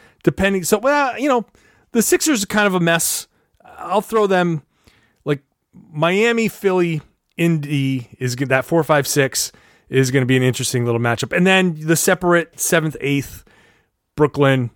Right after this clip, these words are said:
Orlando. So you've got these, like, one, two, three, four tiers in the East moving forward. And so with twenty some odd, twenty-eight games or so left,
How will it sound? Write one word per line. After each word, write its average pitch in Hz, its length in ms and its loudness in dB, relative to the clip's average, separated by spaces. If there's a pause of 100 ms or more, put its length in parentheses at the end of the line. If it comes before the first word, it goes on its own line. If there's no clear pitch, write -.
Orlando. 120 460 -2
So 180 140 -4
you've 190 100 -2
got 269 180 2
these, 233 180 0
like, 226 300 0 (560)
one, 208 720 -2 (160)
two, 185 520 0
three, 160 540 -2
four 190 580 0
tiers 117 840 -4 (800)
in 185 160 2
the 160 200 -2
East 139 320 -2
moving 131 360 2
forward. - 520 -6 (800)
And 143 180 2
so 143 400 4
with 156 920 -2 (1300)
twenty 190 800 0
some 180 320 -2
odd, 165 300 2
twenty-eight 170 640 -2
games 165 360 -2
or 165 80 -4
so 160 320 0
left, 143 680 -2